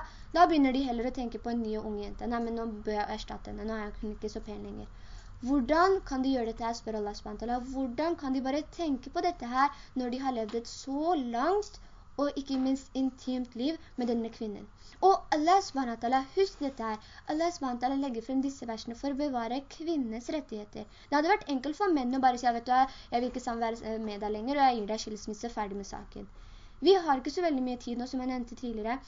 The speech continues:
men hvis vi skulle gå i dybden av alle disse versene som vi har sett på nå, da er det snakk om den ene rettigheten, den rettigheten etter den andre som kvinner har fått, og også deres gode egenskaper.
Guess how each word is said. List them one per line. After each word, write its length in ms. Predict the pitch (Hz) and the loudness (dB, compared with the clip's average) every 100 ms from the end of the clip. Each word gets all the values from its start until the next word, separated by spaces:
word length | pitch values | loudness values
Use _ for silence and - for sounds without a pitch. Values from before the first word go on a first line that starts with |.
| - - | -12 0
men 240 | 269 269 240 | 4 4 4
hvis 200 | 320 339 339 | 0 0 -4
vi 80 | 330 | -2
skulle 280 | 285 269 247 | -2 -2 0
gå 100 | 240 | -2
i 160 | 262 247 277 | -2 -2 0
dybden 320 | 262 214 233 247 | 0 -2 -4 -4
av 180 | - | -2
alle 160 | 285 254 320 | -2 0 -4
disse 160 | - 240 | -4 -6
versene 260 | 220 226 220 | -6 -8 -6
som 160 | 240 | -6
vi 40 | 240 | -6
har 60 | 240 | -6
sett 160 | 214 - | -10 -4
på 140 | 240 | -2
nå, 100 | 294 - - - | -2 -4 -14 -2
da 140 | 262 | 0
er 100 | 254 | 2
det 80 | 277 | 0
snakk 320 | - 220 240 | -4 -6 -4
om 80 | 240 | 0
den 200 | 269 294 - 294 320 | 2 2 0 -2 0
ene 240 | 254 240 339 | 0 0 0
rettigheten, 500 | 349 233 233 - 233 | 0 -4 -6 -6 -6
den 360 | 247 269 247 254 269 | -6 -6 -8 -4 -6
rettigheten 480 | - 220 208 277 277 | -6 -6 -2 -2 -2
etter 260 | 269 220 | -6 -6
den 140 | 226 277 269 | -6 -4 -4
andre 180 | 226 233 269 | -4 -4 -4
som 80 | |
kvinner 320 | 269 254 220 226 | -4 -4 -4 -2
har 80 | - | 2
fått, 200 | 359 - - - | 2 2 -12 2
og 300 | 330 339 - - 302 | 4 4 0 -4 -4
også 280 | - 381 320 | -2 -2 0
deres 200 | 285 277 240 | 0 -2 -2
gode 240 | 240 233 | -2 -2
egenskaper. 920 | 233 208 202 - 202 202 214 - - | -2 -4 -6 -8 -10 -8 -12 -12 -16